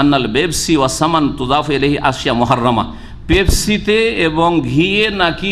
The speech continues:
কিছু হারাম জিনিসের সংমিশ্রণ করা হয়। যেমন এক শ্রেণীর লোকেরা বলছে পেপসিতে কিছু হারাম মিশানো হচ্ছে, হ্যাঁ, শুকুরের কিছু মিশানো হচ্ছে, এইসব কথা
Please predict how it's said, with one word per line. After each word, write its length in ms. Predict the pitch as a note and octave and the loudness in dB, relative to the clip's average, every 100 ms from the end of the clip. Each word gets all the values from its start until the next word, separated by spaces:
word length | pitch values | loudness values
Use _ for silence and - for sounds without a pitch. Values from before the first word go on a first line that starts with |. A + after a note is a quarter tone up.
| G3 | -4
কিছু 200 | G3+ F3+ G3+ B2+ | -6 -2 -2 0
হারাম 320 | B2 C#3+ E3+ F3+ | 0 2 0 0
জিনিসের 380 | E3+ F3+ E3+ F#3 - | -2 -2 -2 -2 0
সংমিশ্রণ 520 | D3 C#3+ E3 - C#3+ C3+ | 0 2 0 0 0 0
করা 140 | A#2+ E2+ | 0 0
হয়। 120 | F2+ | -2
যেমন 140 | A2+ C#3+ C#3 | -4 -2 -2
এক 40 | |
শ্রেণীর 240 | - C#3 C#3 | -2 -2 0
লোকেরা 180 | C#3 D3+ D3 | 0 0 0
বলছে 140 | D3+ D3 | -2 -2
পেপসিতে 340 | D#3 - E3+ E3+ | -4 -2 -2 0
কিছু 120 | D#3+ D#3+ | 0 0
হারাম 200 | B2 E3 D#3 | 2 2 0
মিশানো 260 | B2+ B2 F#2+ | 0 -2 -2
হচ্ছে, 220 | F#2+ - F#2 - - | -4 -6 -8 -8 -2
হ্যাঁ, 180 | C3 E3+ E3+ | 0 2 2
শুকুরের 380 | - E3+ G3 F#3 E3+ | -2 2 0 2 -2
কিছু 160 | E3 E3+ | -2 -2
মিশানো 260 | D#3 - D#3+ | 2 2 2
হচ্ছে, 220 | C#3 - F#2+ - - - - - - G3+ | 0 -2 -4 -6 -12 -10 -10 -10 -4 0
এইসব 200 | A3 B3 A#3+ | 2 0 2
কথা 160 | B3 | 2